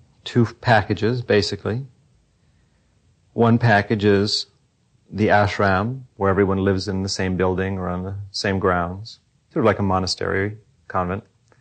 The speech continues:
And you get up in the morning, early in the morning usually, and you meditate, and then you may work in the community, helping to sustain it, or outside of it. So you go to work all day, and then you come back in the evening, and there may be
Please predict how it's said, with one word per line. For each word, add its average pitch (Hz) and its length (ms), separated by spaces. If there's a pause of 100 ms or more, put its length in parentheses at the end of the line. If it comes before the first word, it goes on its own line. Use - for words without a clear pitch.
(1700)
And 123 140
you 120 40
get 117 140
up 120 140
in 117 80
the 117 80
morning, 110 400
early 107 240
in 107 60
the 110 60
morning 104 300
usually, 101 460
and 104 180
you 107 240 (300)
meditate, 110 720
and 101 200
then 101 340 (520)
you 110 100
may 107 140
work 101 320
in 101 80
the 101 80
community, 98 640 (720)
helping 95 320
to 92 60
sustain 92 460
it, 95 300 (240)
or 110 120
outside 101 440
of 90 100
it. 101 240 (400)
So - 140
you 98 80
go 98 120
to 107 80
work 95 260
all 95 160
day, 92 380
and 95 120
then 90 80
you 98 80
come 107 180
back 90 260
in 98 60
the 95 160
evening, 92 340
and 95 80
there 92 60
may 95 140
be 92 300